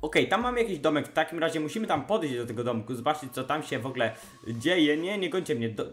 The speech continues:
czego ja jestem taki, czego ja tak słabo chodzę? W ogóle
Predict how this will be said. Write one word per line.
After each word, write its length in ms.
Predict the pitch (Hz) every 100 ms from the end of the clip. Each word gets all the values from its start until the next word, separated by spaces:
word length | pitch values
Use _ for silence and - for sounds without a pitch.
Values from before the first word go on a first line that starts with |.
| -
czego 220 | - 277
ja 60 | 247
jestem 240 | - 151
taki, 300 | 151 151 - - -
czego 140 | 185
ja 100 | 160
tak 140 | 135 -
słabo 260 | 131 117
chodzę? 220 | 117 110
W 40 | 135
ogóle 220 | 175